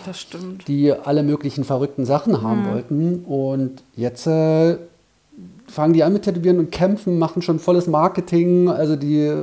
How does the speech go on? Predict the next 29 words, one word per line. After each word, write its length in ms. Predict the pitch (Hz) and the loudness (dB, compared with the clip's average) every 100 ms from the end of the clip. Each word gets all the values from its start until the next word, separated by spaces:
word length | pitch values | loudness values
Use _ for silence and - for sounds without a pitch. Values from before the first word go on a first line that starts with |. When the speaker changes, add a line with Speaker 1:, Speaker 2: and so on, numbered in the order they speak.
| - | -4
Speaker 1:
Mhm. 40 | - 147 143 | 0 2 2
Speaker 2:
haben 260 | 139 156 | 2 -2
übelste 320 | 170 170 175 160 | 0 0 0 -2
Konkurrenz. 460 | 156 151 147 151 | -4 0 0 -2
Ich, 100 | 127 - - 202 | -4 -10 -12 -12
ich 140 | - - | -14 -6
rede 160 | 135 | -6
von 140 | - 120 | -4 -4
Berlin 280 | 117 127 156 | -2 0 0
wahrscheinlich, 540 | 143 147 147 156 - | 0 -2 -2 -4 -4
aber, 520 | 120 120 117 117 113 113 | -4 0 0 0 -2 -6
äh, 120 | 117 | -8
vielleicht 280 | - 123 127 | -8 -10 -10
ist 140 | 117 | -16
es 100 | - | -8
woanders 320 | 104 120 117 | -6 -4 -6
auch 60 | 131 | -8
so. 260 | - 139 139 - - - - - - - | -4 -6 -6 -16 -20 -20 -20 -20 -20 -8
Ähm, 800 | 131 131 127 127 123 127 123 123 - | 0 4 4 4 2 0 -2 -6 -4
und 180 | 139 | -4
es 120 | 131 - | -2 -6
ist 80 | |
alles 280 | 117 151 165 | -4 -2 0
eine 200 | 143 135 | 0 -4
Ernsthaftigkeit 1040 | 123 143 202 - 139 - 131 - 139 135 139 | -2 0 0 0 -4 -2 -4 -2 -2 -2 -2
und 60 | 120 | -6
Professionalität 920 | 151 139 131 131 127 - 131 175 190 | -6 -6 -6 -4 -4 -4 -2 -2 -2
drin, 200 | - 117 | -6 -4
ne? 360 | 123 147 165 | 0 0 0